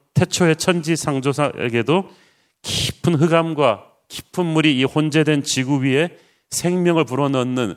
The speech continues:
성령의 바람이 역사하셨던 것입니다. 저는 하나님의 성령이 혼란스럽고 절망 같은 우리네 현실 위로도 강렬하게 임하기를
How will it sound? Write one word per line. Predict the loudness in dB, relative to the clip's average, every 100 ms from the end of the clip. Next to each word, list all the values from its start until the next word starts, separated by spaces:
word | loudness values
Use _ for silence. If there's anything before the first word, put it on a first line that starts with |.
| -10
성령의 | -8 -6 -4 -4 -4
바람이 | -2 0 0 2 0 -2 -10 -8
역사하셨던 | -6 -2 -2 -2 -4 -4 -4 -4
것입니다. | -6 -6 -8 -16 -20 -20 _ _ -16 -14 -10
저는 | -4 -2 0
하나님의 | 0 0 0 0 0
성령이 | 0 -2 -2 0 0 0 -2 -8 _ _ _
혼란스럽고 | 0 2 2 0 -2 0 -2 -2 -4
절망 | -2 -2 -2 -2 0
같은 | -2 -2 -4
우리네 | -2 -2 0 0 0
현실 | 0 -2 0 0
위로도 | 0 0 0 0 0 -4 -20 -8
강렬하게 | -4 -2 2 4 4 2 2
임하기를 | 2 0 0 0 0 -2